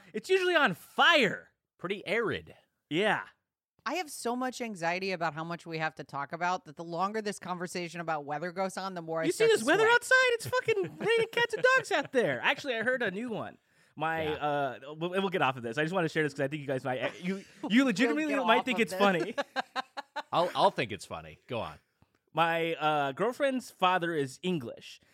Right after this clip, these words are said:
Speaker 1: and he sent me a, a link, uh, to, like, a website last night that was fifteen English phrases for, uh, raining.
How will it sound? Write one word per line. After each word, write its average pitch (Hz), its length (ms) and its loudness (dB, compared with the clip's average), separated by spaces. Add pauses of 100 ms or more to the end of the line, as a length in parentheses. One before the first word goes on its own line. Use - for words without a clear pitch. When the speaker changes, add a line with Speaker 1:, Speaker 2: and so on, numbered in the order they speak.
(100)
Speaker 1:
and 156 140 -2
he 175 80 0
sent 202 260 -4
me 196 220 -2
a, 143 440 0
a 143 160 0
link, 185 460 -4
uh, 139 220 0
to, 156 320 0
like, 139 160 -2
a 135 60 -8
website 165 360 -4
last 143 220 -4
night 143 200 -2
that 131 140 -4
was 127 200 -2
fifteen 202 720 0
English 175 420 -4
phrases 143 680 -4 (320)
for, 127 600 0 (200)
uh, 117 360 0 (320)
raining. 143 560 -2